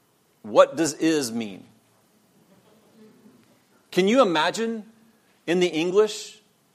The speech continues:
one of the tiniest words in our whole vocabulary is created confusion and even a form of mystical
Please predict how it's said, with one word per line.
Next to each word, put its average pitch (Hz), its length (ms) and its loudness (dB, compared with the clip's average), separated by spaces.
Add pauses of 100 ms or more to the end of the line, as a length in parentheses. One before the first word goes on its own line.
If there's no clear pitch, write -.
(240)
one 180 140 -2
of 190 40 -2
the 170 60 2
tiniest 185 640 -2
words 160 420 0
in 160 80 -6
our 147 180 0
whole 180 340 -2
vocabulary 185 880 -4 (1160)
is - 220 -4
created 175 800 2
confusion 175 880 -6
and 139 200 -8
even 156 580 -8 (760)
a - 120 -6
form 180 480 -2
of 135 320 -2 (800)
mystical 156 1200 -4